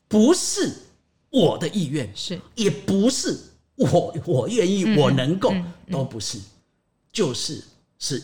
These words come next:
Speaker 1: 因于他，是他做成的。
Speaker 2: 是。
Speaker 1: 阿们。
Speaker 2: 阿们。就刚才再重复一下，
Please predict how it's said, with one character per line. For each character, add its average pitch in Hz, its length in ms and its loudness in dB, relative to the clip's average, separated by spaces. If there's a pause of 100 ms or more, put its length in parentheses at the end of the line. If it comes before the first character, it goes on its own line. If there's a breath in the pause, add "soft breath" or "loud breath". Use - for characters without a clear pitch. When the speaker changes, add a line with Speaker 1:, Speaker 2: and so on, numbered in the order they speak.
(140)
Speaker 1:
因 277 200 4
于 127 160 2
他， 123 320 -8 (760)
是 - 240 -4
他 131 260 -6
做 127 200 -4
成 - 180 -10
的。 - 140 -20 (200)
Speaker 2:
是。 - 200 -16 (260)
Speaker 1:
阿 107 100 -12
们。 98 180 -6 (220)
Speaker 2:
阿 160 80 -20
们。 180 360 -4 (540 soft breath)
就 185 80 -12
刚 226 200 -2
才 214 160 -4
再 208 180 -2
重 180 240 -6
复 180 160 -10
一 170 80 -6
下， 170 360 -10